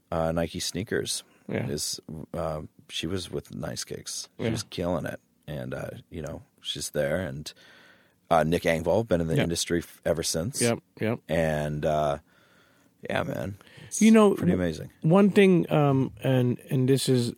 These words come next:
Speaker 2: Nice Kicks with George Keel.
Speaker 1: Uh-huh.
Speaker 2: You know, uh, the video presence was amazing.
Speaker 1: Uh-huh.
Speaker 2: Um, whatever happened, parted ways or whatever.
Speaker 1: Uh-huh.
Speaker 2: Why haven't you done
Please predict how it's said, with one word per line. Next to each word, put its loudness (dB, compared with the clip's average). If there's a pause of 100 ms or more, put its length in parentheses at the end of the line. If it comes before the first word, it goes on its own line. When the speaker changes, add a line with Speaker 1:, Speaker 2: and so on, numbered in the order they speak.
(800)
Speaker 2:
Nice 4
Kicks 2
with 2
George 2
Keel. 0
Speaker 1:
Uh-huh. -4 (300)
Speaker 2:
You -2
know, 2
uh, -2 (260)
the -2
video 4
presence -2
was -2
amazing. -2
Speaker 1:
Uh-huh. -4 (480)
Speaker 2:
Um, 0 (440)
whatever 6
happened, 4
parted 2
ways 0
or -4
whatever. 0
Speaker 1:
Uh-huh. -20
Speaker 2:
Why 2
haven't 4
you 2
done 2